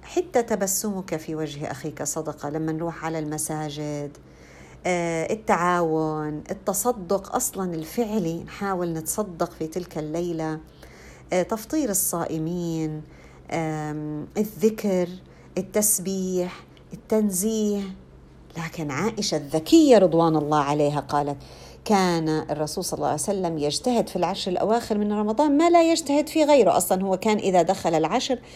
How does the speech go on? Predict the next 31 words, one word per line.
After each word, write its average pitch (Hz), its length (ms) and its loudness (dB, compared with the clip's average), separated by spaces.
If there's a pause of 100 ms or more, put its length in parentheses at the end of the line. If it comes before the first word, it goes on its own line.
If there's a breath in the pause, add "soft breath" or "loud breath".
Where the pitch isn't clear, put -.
(220 loud breath)
أحيا 156 360 2
ليله 190 340 2
وأيقظ 170 520 0
أهله، 262 560 0 (500 loud breath)
وإيش؟ 208 640 4
يعني: 175 240 4
"يلا، 233 360 6
يلا 247 300 6
الكل 262 320 4
يقوم، 240 520 6 (100)
ما 277 220 2
في 294 160 2
حدا 240 240 4
نايم، 220 500 4
كله 269 340 4
قوم 269 360 8
وشمر 240 400 2
واستعدوا 208 600 2
واجتهدوا". 254 600 2 (600 loud breath)
وكان 226 520 6
يعتكف 196 680 0
عليه 165 160 0
الصلاة 160 260 -2
والسلام. 196 440 -2 (360 loud breath)
لكن 233 280 4
قالت 285 480 2
له: 226 300 4 (300 loud breath)
"يعني 196 260 2
يا 226 120 2
رسول 220 360 0
الله، 196 420 -2